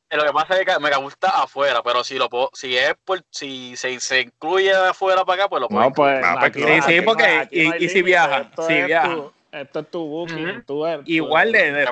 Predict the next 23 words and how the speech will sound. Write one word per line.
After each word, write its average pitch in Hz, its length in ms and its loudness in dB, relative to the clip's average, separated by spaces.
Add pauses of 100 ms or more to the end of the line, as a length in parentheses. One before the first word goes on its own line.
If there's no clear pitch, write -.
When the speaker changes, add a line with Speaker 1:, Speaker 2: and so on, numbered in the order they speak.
(160)
Speaker 4:
Estados 147 120 -4
Unidos 160 320 0
Speaker 1:
persona. 165 120 2
Speaker 4:
también, 156 320 -2
si, 139 300 -8
si 143 160 -8
tiene, 139 360 -4
Speaker 2:
Sí. 143 60 -6
Speaker 4:
qué 143 100 -10
sé 165 180 -4
yo, 160 160 0
que 180 120 -4
nos 143 140 -6
diga 156 400 0
Will 143 260 -6
Ospreay, 147 540 -2
una 147 160 -8
Speaker 1:
Yo 139 60 0
Speaker 4:
cosa 143 180 -2
así. - 260 -10 (840)
Speaker 2:
Sí. 98 80 -14 (320)
Speaker 1:
Ese 123 200 -10
otro, 131 440 -2